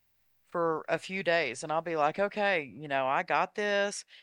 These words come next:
Greater is he that's in me than he that's in the world. I'm the head, not the tail, above only and not beneath." And then I'll have a day that troubles me.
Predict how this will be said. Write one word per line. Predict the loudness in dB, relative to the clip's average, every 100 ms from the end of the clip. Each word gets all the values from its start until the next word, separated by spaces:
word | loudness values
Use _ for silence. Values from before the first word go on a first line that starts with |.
| _
Greater | 0 2 2 0
is | -2
he | -6 -6
that's | -6 -8
in | -8
me | -6 -4 -6
than | -8
he | -8 -10
that's | -12 -12
in | -12
the |
world. | -2 2 2 2
I'm | -2 -4
the |
head, | -2 -2 -2
not | -6 -8
the | -6
tail, | -2 0 0
above | 0 0 0
only | -4 -6 -6
and | -4
not | -6
beneath." | -6 -6 -6 -8 -14 -12 -6
And | -2
then | 0
I'll | 0 -2
have | -2
a | -2
day | 0 0 -2 -10 _ _ _ _ _ _ -4
that | -4
troubles | 2 2 2 -2 -12
me. | -14 -20